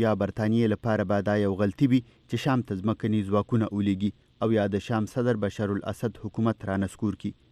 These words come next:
نوموړي وویل، هغه فکر نه کوي چې د ده په باقي پاتې نهه میاشتو واکمنۍ کې به داعش توندروه ډلې ته شکست ورکړل شي. خو ویې ویل، د دغه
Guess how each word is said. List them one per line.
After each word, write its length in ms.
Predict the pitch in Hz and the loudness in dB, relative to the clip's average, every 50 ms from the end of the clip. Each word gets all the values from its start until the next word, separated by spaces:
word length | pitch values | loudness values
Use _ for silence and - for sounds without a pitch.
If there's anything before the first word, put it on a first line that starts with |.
| _ _ - | _ _ -2
نوموړي 380 | 120 117 113 104 101 104 104 - 120 | 0 2 2 2 2 2 2 2 2
وویل، 200 | 131 131 131 120 - - - - - - | 2 2 2 0 -4 -12 -20 -12 -6 -4
هغه 200 | 117 107 110 107 104 - - | -2 -2 0 -2 -2 -2 -6
فکر 280 | 110 - 113 107 110 135 | -4 -4 -2 0 2 2
نه 60 | 151 - 135 | 2 2 2
کوي 180 | 107 101 98 95 - - - _ _ _ - - | 0 0 -2 -6 -8 -18 -20 _ _ _ -12 -6
چې 120 | - 110 107 101 98 _ _ _ _ _ - - 117 | -4 -2 -2 -4 -6 _ _ _ _ _ -6 -2 0
د 100 | 113 107 131 | 2 4 4
ده 160 | 131 131 - - | 2 2 2 0
په 100 | 107 98 104 | 0 2 0
باقي 240 | 101 - - 110 - - | 0 0 -4 -4 0 0
پاتې 640 | 120 120 123 - 123 117 - - _ _ - 131 131 | 0 0 2 0 -2 -2 -2 -8 _ _ -2 2 2
نهه 240 | 147 143 131 123 107 104 | 2 4 2 0 0 0
میاشتو 420 | 110 120 117 120 120 - - 120 110 | 2 2 2 2 0 -2 -2 -2 -2
واکمنۍ 840 | 107 - - - - - _ - 117 113 110 - 117 120 131 143 135 123 - | -2 -4 -12 -20 -20 -12 _ 2 2 2 2 2 2 2 4 4 2 0 -2
کې 60 | 107 90 101 | -4 -2 -2
به 480 | 98 95 - _ _ _ - - 107 110 | -2 -4 -6 _ _ _ -10 -4 0 2
داعش 300 | 110 113 117 117 - - | 2 2 2 0 -2 -4
توندروه 420 | - 110 107 110 107 98 101 101 98 | -4 -2 0 0 0 0 0 0 0
ډلې 180 | 113 117 104 101 - - | 0 0 0 0 0 -2
ته 120 | 98 95 - - | -4 -4 -4 -6
شکست 420 | 117 - - 113 98 - - - 113 | -6 -4 -4 -4 -4 -6 -4 -2 0
ورکړل 340 | 107 98 - - 98 95 - | 0 0 -2 -4 -6 -4 -4
شي. 100 | - 98 - _ _ _ _ - - - - - - - | -6 -6 -6 _ _ _ _ -20 -20 -20 -20 -20 -14 -6
خو 160 | - 151 147 160 | 0 4 6 6
ویې 120 | 165 147 156 | 8 8 8
ویل، 180 | 151 139 139 _ _ _ - 123 | 6 6 4 _ _ _ -2 0
د 100 | 107 127 | 2 2
دغه 200 | 110 101 107 104 | 2 2 2 0